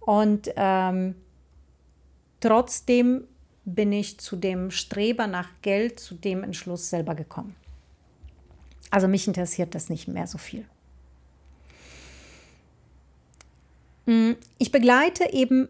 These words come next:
Menschen schon seit Jahren zum Thema, den richtigen Platz im Leben zu finden,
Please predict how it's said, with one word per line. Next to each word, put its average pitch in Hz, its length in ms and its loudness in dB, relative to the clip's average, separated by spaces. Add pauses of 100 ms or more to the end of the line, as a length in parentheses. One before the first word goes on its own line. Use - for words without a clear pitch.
Menschen 247 640 4
schon 226 240 0
seit 208 300 0
Jahren 240 520 2
zum - 180 -12 (100)
Thema, 220 640 2 (380)
den 208 160 2
richtigen 214 460 0
Platz 202 320 -2
im 220 160 -2
Leben 190 260 -2
zu - 140 -10
finden, 240 640 2